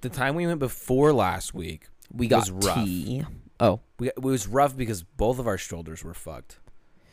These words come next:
Speaker 2: Mine's still fucked. <laughs>
Speaker 1: Yeah, mine was, mine is not always fucked. Not nearly as bad as yours.
Speaker 2: Yeah.
Speaker 1: I have my
Speaker 2: Anyway.
Speaker 1: own shoulder thing. But yeah, so last time it was really good 'cause my shoulder wasn't bothering me that much. We did a lot of cool stuff.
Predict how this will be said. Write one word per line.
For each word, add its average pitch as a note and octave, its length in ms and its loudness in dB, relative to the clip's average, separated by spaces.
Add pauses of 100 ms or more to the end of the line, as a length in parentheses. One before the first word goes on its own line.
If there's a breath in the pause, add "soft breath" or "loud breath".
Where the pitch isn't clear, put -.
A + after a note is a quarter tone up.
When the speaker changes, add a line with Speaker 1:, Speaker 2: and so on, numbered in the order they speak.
(220 soft breath)
Speaker 2:
Mine's - 240 -8
still - 220 -4
fucked. - 400 0
<laughs> - 20 -4
Speaker 1:
Yeah, F2 320 0
mine D3 500 0
was, A2 480 0
mine E3+ 280 0
is A#3+ 120 -2
not A2 180 0
always G#2+ 520 0
fucked. - 480 -4 (600)
Not C3+ 260 2
nearly A#2+ 340 2
as G2 120 -2
bad E2 280 -8
as - 120 -18
yours. - 440 -16 (320)
Speaker 2:
Yeah. - 100 -18 (300)
Speaker 1:
I G#2+ 120 0
have A#2+ 200 2
my A#2+ 120 2
Speaker 2:
Anyway. D#3+ 300 6
Speaker 1:
own B2+ 60 2
shoulder A2+ 240 0
thing. F#2 220 -6 (260 soft breath)
But C#3 100 2
yeah, C3+ 180 8
so C3+ 180 2
last C#3+ 280 2
time G3 180 2
it F3+ 60 0
was D#3 140 -2
really C#3 220 -4
good G#2+ 300 0
'cause G#2+ 160 -4
my G2+ 100 -2
shoulder G#2 300 -2
wasn't A#2 240 -2
bothering F#2 320 -2
me F#2 80 -6
that F2+ 160 -6
much. F#2 340 -6
We G#2 140 -8
did G#2 100 -4
a G2 60 -2
lot G2 140 -2
of G#2 60 -8
cool G#2+ 140 -8
stuff. G2+ 420 -4